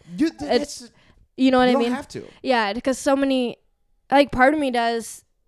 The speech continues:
Speaker 2: I'm gonna talk about some stories from my life, but I, I
Speaker 1: Right.
Speaker 2: don't, I enjoy stuff like this where we can talk on the podcast about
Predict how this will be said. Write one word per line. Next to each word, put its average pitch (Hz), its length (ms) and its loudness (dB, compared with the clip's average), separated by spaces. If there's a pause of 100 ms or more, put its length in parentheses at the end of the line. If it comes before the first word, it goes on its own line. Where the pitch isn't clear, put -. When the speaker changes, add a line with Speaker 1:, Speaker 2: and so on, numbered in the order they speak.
Speaker 2:
I'm 233 60 -10
gonna 262 180 -2
talk 233 160 -4
about 202 200 -6
some 262 280 -4 (240)
stories 196 500 -8
from 214 140 -8
my 196 120 -8
life, 202 240 -4
but 233 100 -4
I, 220 100 4
I 185 100 0
Speaker 1:
Right. 247 120 2
Speaker 2:
don't, 233 380 0 (480)
I 240 260 0 (180)
enjoy 269 480 4
stuff - 280 -4
like 214 220 -6
this 233 280 -2
where 254 140 0
we 240 100 -2
can 240 140 -6
talk 226 220 -6
on 233 80 -8
the 226 80 -6
podcast 240 600 -6
about 247 320 0